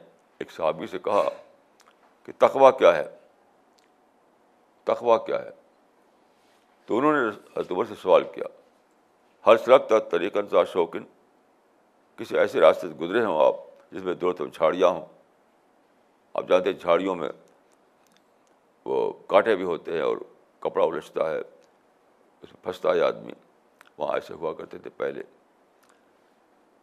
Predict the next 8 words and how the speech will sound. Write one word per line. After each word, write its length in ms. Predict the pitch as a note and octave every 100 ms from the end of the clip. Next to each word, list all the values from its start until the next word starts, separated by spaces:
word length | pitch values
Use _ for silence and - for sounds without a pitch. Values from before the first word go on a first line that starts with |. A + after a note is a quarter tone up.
| _
تو 160 | - -
آپ 300 | A#2+ B2+ -
کسی 320 | B2 A#2 A#2 - _ _ _ _ _ _ _ _
ایسے، 340 | - F2+ - G#2 - - _ _ _ _ _ _ _ _ _ _ _ _ _ _ _ _ _ _ _ _ _ _ _ _ _ _ _ _ _ -
ایسی 280 | D#2+ F#2+ B2
جھاڑی 300 | G2 G2 G2+
گزرے 220 | F#2+ G#2+
جہاں 240 | F2 E2